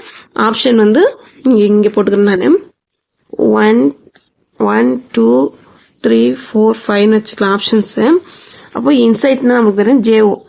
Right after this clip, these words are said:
ஃபர்ஸ்ட், அ, ஜே ஓ எல்லா ஆப்ஷன்லயும் இருக்காம காணும். ஃபர்ஸ்ட்ல இருக்குது, செகண்ட்ல இல்ல, அப்போ செகண்ட் வராது. ஓகேவா? தேர்ட்ல இருக்கு ஜே ஓ, ஃபோர்த்லயும் இருக்குது, ஃபிஃப்த்ல இல்ல, அப்போ ஃபிஃப்த்துமே வராது.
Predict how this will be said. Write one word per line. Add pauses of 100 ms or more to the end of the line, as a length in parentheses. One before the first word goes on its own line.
(300)
ஃபர்ஸ்ட், (260)
அ,
ஜே
ஓ
எல்லா
ஆப்ஷன்லயும்
இருக்காம
காணும்.
ஃபர்ஸ்ட்ல
இருக்குது, (380)
செகண்ட்ல
இல்ல,
அப்போ
செகண்ட்
வராது. (320)
ஓகேவா? (720)
தேர்ட்ல
இருக்கு
ஜே
ஓ, (140)
ஃபோர்த்லயும்
இருக்குது,
ஃபிஃப்த்ல
இல்ல, (720)
அப்போ (300)
ஃபிஃப்த்துமே
வராது.